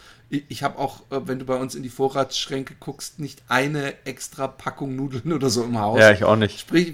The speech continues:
Speaker 1: wenn, wenn, wenn's, wenn's hart auf hart kommt, dann, äh, äh, bin ich, äh, da muss man halt leider, ich glaub, so diese ganze Prepper-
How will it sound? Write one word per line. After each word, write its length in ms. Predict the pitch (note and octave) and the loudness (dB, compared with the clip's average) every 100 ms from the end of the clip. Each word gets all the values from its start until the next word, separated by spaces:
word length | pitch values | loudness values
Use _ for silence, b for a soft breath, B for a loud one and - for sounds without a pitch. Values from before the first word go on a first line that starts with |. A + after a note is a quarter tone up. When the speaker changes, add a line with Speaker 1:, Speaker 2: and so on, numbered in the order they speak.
| - | -12
Speaker 1:
wenn, 480 | D3+ - D3 D#3 D3 | -14 -10 -2 -2 2
wenn, 220 | D#3 D3+ | 0 0
wenn's, 300 | D#3+ D#3 - | -4 -4 -8
wenn's 240 | D3+ - | -8 -2
hart 160 | D3+ E3+ | 4 4
auf 180 | D#3+ - | 2 2
hart 300 | C#3+ - - | 4 4 2
kommt, 360 | D3 C3+ - | -8 -8 -8
dann, 640 | C#3 C3 B2+ B2+ B2 B2 - - | -2 0 0 -4 -6 -8 -12 -8
äh, 300 | B2 A2+ A#2 | -6 -2 -4
äh, 400 | A2+ A#2+ A2 A2+ A2 | -6 -8 -8 -8 -8
bin 160 | A#2+ A2+ | -4 -2
ich, 300 | A2 - - - | -4 -8 -20 -16
äh, 800 | A2 G#2+ A2+ _ - _ - - | -12 -12 -14 _ -20 _ -14 -2
da 140 | D#3 | 2
muss 200 | F3+ A3+ | 4 2
man 180 | A#3+ G3+ | 0 2
halt 180 | G3+ G3 | 0 4
leider, 400 | C#3 D#3 F3+ F3+ | 6 6 4 2
ich 100 | - | -4
glaub, 240 | D3+ D3+ | -4 -2
so 120 | E3 | -6
diese 240 | D3+ C#3 C#3 | -8 -10 -6
ganze 360 | C3+ C3 D3+ | -6 -6 -8
Prepper- 720 | D3 - D3 C#3 D3+ C3+ C3 | -12 -10 -4 -2 2 4 4